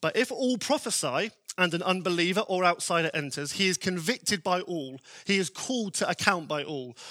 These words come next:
The secrets of his heart are disclosed. And so, falling on his face, he will worship God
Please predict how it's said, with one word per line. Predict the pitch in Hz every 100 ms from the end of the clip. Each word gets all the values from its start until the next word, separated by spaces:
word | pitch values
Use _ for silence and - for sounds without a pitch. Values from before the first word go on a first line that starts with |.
| -
The | 160
secrets | - 254 214 220
of | 214
his | 185
heart | 160 - 240 175 160 -
are | 165
disclosed. | 165 - 185 147 123 123 - - -
And | - 180
so, | - 208 175
falling | - 254 254 240 196
on | 190
his | 185 -
face, | - 170 139 -
he | 180
will | 170
worship | 160 185 220 214 220 -
God | 160 135 135